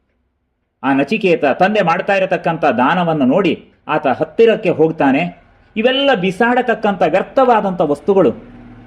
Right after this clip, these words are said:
ತಂದೆಯವರೇ, ಇದನ್ನ ನೀವು ದಾನ ಕೊಡ್ತಾ ಇದ್ದೀರಲ್ಲ, ಇದು ಸರಿಯಾದದ್ದೇ? ಈ ದಾನದಿಂದ ಏನು ಪ್ರಯೋಜನ ಸಿಕ್ಕಿತು? ಯಾವ ಪುಣ್ಯ ಫಲ ಸಿಕ್ಕಿತು?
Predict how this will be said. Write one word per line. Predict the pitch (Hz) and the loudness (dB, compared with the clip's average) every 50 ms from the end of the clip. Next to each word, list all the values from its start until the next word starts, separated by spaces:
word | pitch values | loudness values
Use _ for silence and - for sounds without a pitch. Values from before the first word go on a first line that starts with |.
| - - - | -8 -2 0
ತಂದೆಯವರೇ, | 160 170 175 175 165 156 156 190 220 - - - - - - - - - - - | 2 4 4 4 4 4 4 2 0 -2 -8 -18 -20 -20 -20 -20 -20 -20 -8 -4
ಇದನ್ನ | 226 247 285 294 294 294 | 0 0 2 2 2 2
ನೀವು | 262 247 240 208 170 | 2 4 4 4 4
ದಾನ | 170 170 202 233 233 | 2 2 2 2 2
ಕೊಡ್ತಾ | 233 226 214 220 - 202 | 2 0 0 2 2 2
ಇದ್ದೀರಲ್ಲ, | 180 160 160 160 156 139 135 135 147 180 208 185 - - - - _ _ _ _ _ _ _ _ _ - | 2 2 2 2 2 2 2 2 2 2 2 0 -2 -6 -12 -20 _ _ _ _ _ _ _ _ _ -2
ಇದು | 220 254 254 | 0 2 2
ಸರಿಯಾದದ್ದೇ? | - - 185 196 220 220 208 196 175 165 151 127 123 147 170 208 214 165 120 - - - _ _ _ _ _ _ _ _ _ _ _ _ _ _ _ _ _ _ _ _ _ _ - | 2 2 2 4 4 4 4 4 2 2 0 0 2 2 2 2 2 -2 -4 -6 -14 -20 _ _ _ _ _ _ _ _ _ _ _ _ _ _ _ _ _ _ _ _ _ _ -2
ಈ | 214 247 240 196 | 0 2 2 4
ದಾನದಿಂದ | 196 220 247 269 262 254 240 233 | 4 4 2 2 2 2 4 4
ಏನು | 233 202 175 190 247 262 269 | 4 4 2 2 0 0 0
ಪ್ರಯೋಜನ | 254 220 196 190 202 220 226 233 226 214 | 2 2 4 4 6 4 4 4 2 0
ಸಿಕ್ಕಿತು? | 220 208 - - 151 143 - 233 | 0 -2 -2 -2 -2 -2 0 0
ಯಾವ | 247 208 175 170 214 233 233 | 2 2 2 4 4 4 4
ಪುಣ್ಯ | 226 233 240 262 285 285 262 240 | 2 0 -2 0 0 0 0 2
ಫಲ | 214 202 185 | 2 2 2
ಸಿಕ್ಕಿತು? | - - 170 - - 139 131 117 - 185 208 185 190 - - | 2 0 -2 -2 -2 -2 -2 0 0 0 0 0 -4 -10 -18